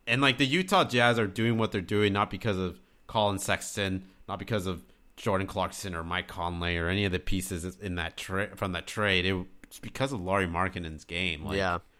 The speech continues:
Speaker 1: and Walker Kessler for sure was, like, a good piece too to add. Um, but yeah, it's, it's all Lauri Markkanen, lot,
Speaker 2: Mm-hmm.
Speaker 1: lot to do with him. So yeah, in my eyes, I think he's the most improved to this point, and he might
Speaker 2: Yeah.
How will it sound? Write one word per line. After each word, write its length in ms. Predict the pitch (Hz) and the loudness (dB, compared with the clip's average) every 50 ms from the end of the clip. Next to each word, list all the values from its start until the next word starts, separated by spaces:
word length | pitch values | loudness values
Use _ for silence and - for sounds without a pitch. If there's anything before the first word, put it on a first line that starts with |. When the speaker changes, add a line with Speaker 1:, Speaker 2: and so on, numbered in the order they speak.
| _ _ - | _ _ -2
Speaker 1:
and 140 | 101 104 123 | -2 2 4
Walker 260 | 151 180 - - 135 | 4 4 4 4 0
Kessler 440 | - - 117 110 - - - 98 90 | 0 2 2 0 2 0 -2 -2 -2
for 260 | - - - 107 92 | -4 -6 -8 -8 -8
sure 280 | - - - 101 92 90 | -6 -6 -4 -2 -2 -2
was, 180 | 87 87 82 - | -2 -4 -6 -8
like, 140 | 87 - | -8 -8
a 40 | 92 | -10
good 280 | 82 - 95 90 85 - | -8 -6 -6 -8 -6 -6
piece 260 | - 95 85 - - | -8 -8 -6 -8 -8
too 160 | - - 92 | -8 -6 -6
to 120 | 82 76 78 | -4 -4 -2
add. 220 | 85 82 82 82 - - - - - - - - | -2 -2 -2 -2 -6 -10 -20 -20 -20 -20 -14 -8
Um, 320 | - 92 87 82 82 82 - - _ _ _ _ _ _ _ _ _ _ _ _ | -4 -2 -2 -2 -2 -4 -6 -12 _ _ _ _ _ _ _ _ _ _ _ _
but 120 | - 104 | -2 2
yeah, 280 | 98 110 107 90 78 - - - | 6 8 8 6 6 2 -2 0
it's, 400 | 107 120 120 123 - - - - | 2 2 2 0 -4 -12 -12 -8
it's 180 | - 117 110 - | -6 -6 -2 2
all 200 | 110 104 98 92 | 4 4 4 4
Lauri 260 | 87 87 85 82 82 78 | 4 2 0 0 0 -2
Markkanen, 600 | 78 95 90 90 - 87 85 82 82 85 85 - - - | -2 -4 -4 -4 -4 -4 -4 -4 -4 -6 -8 -10 -12 -6
lot, 240 | 87 95 87 85 - 101 | -2 0 0 0 0 -2
Speaker 2:
Mm-hmm. 100 | 98 98 - _ _ _ - 87 | -6 -12 -14 _ _ _ -8 -6
Speaker 1:
lot 120 | 87 90 - | -6 -6 -6
to 80 | - 85 | -6 -6
do 120 | 90 87 | -4 -4
with 120 | 85 85 - | -4 -4 -4
him. 240 | 98 90 85 80 80 | -2 -2 -2 -2 -4
So 380 | - - - 85 82 82 76 - _ _ _ _ - | -6 -8 -6 -4 -4 -4 -6 -8 _ _ _ _ -8
yeah, 200 | 87 82 78 76 | -6 -4 -4 -2
in 60 | 82 | -2
my 280 | 98 107 110 107 98 92 | 2 4 4 6 6 4
eyes, 120 | 92 87 | 2 2
I 60 | 92 | -2
think 200 | 87 - 95 90 | -2 -4 -4 -6
he's 200 | - 90 90 80 | -6 -8 -12 -10
the 60 | - 87 | -10 -10
most 220 | 85 85 82 - | -10 -10 -10 -12
improved 560 | 95 80 - - 90 87 82 82 80 - - - - - - | -12 -14 -12 -10 -10 -10 -10 -10 -12 -14 -18 -20 -20 -16 -10
to 120 | - 107 92 | -8 -8 -6
this 180 | 87 87 - - | -6 -8 -8 -4
point, 340 | - - 87 82 80 80 76 | 0 0 0 0 -2 -6 -4
and 140 | 104 110 117 | -2 0 0
he 60 | 117 | 2
might 300 | 110 110 117 117 92 87 | 2 2 2 0 0 -2
Speaker 2:
Yeah. 180 | 92 90 90 | -4 -6 -6